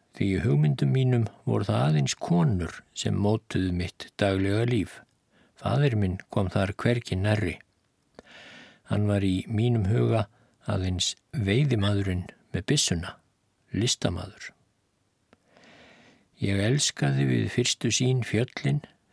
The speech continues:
en hreinleiki og tign streymdi mest frá Hvannadalshnjúk á Öræfajökli.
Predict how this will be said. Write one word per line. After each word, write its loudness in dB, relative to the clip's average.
en -2
hreinleiki 0
og 0
tign -2
streymdi -2
mest 0
frá -2
Hvannadalshnjúk -4
á -4
Öræfajökli. -4